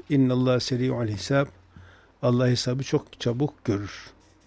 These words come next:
Yani şimdi o zaman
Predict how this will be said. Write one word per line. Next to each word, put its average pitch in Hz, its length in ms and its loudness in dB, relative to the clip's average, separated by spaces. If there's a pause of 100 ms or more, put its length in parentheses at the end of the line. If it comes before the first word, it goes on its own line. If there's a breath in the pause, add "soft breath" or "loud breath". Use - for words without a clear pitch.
(1000 loud breath)
Yani 147 440 2
şimdi 151 540 0 (2000 soft breath)
o 147 100 6
zaman 156 420 6